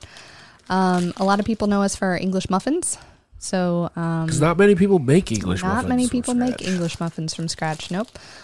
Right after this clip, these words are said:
Speaker 1: Ours have, uh, Greek yogurt in 'em, so they have a little bit of tang to 'em. Um, and then we have salted chocolate chip. Um, this is one of the recipes I grew up on as a kid. Um, so it kinda has a special place in my heart.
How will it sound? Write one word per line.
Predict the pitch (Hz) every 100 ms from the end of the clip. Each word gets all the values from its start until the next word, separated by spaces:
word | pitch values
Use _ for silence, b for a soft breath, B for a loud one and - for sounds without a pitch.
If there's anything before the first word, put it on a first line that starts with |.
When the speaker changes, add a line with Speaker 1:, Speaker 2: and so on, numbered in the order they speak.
| B
Speaker 1:
Ours | 190 208
have, | 214 208 202 196 -
uh, | 185
Greek | 185 208 202
yogurt | 185 175 190
in | 208 226
'em, | 254 254 -
so | - 180
they | 165
have | 170 170
a |
little | 170 170
bit | 170
of | 165 -
tang | 175 185 196
to | 208
'em. | 262 320 B B B B B B
Um, | 185 185 180 180
and | 190
then | 190 190
we | 190
have | 190 185 185 175
salted | - 202 190
chocolate | 214 202 -
chip. | 226 269 - - -
Um, | 180 180 180 175
this | 185 -
is | 180 180 - - -
one | 202
of | 196
the | 180
recipes | 180 - 196 180
I | 175
grew | 175
up | 175 -
on | 185 190
as | 165 165
a |
kid. | - 208 294 B B B B -
Um, | 175 170 165
so | -
it | 175 147
kinda | 175 170
has | 165
a | 165
special | - 180 170
place | 175 165 175
in |
my | 170 165
heart. | 175